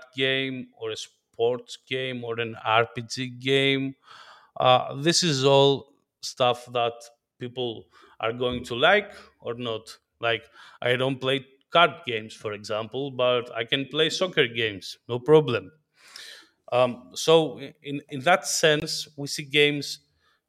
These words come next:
across all genres, all, all different type of games. But in blockchain gaming currently, uh, there, I, I can say three things that master,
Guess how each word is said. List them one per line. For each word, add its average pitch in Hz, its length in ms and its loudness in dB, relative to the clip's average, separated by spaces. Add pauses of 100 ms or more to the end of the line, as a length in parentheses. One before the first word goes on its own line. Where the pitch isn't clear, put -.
across 135 460 0
all 139 320 -2
genres, 143 720 0 (420)
all, 113 200 -10
all 120 220 -6
different 120 460 -6
type 120 260 2
of 120 240 -8
games. 151 460 2 (520)
But 127 320 -2
in 127 140 -8
blockchain 151 560 -4
gaming 131 540 -4 (200)
currently, 127 840 2 (100)
uh, 120 320 0
there, 120 300 4 (760)
I, 127 100 -6 (180)
I 156 60 0
can 185 180 -2
say 170 260 0
three 143 400 -2
things 139 520 -6
that 113 180 -2 (160)
master, 120 460 -2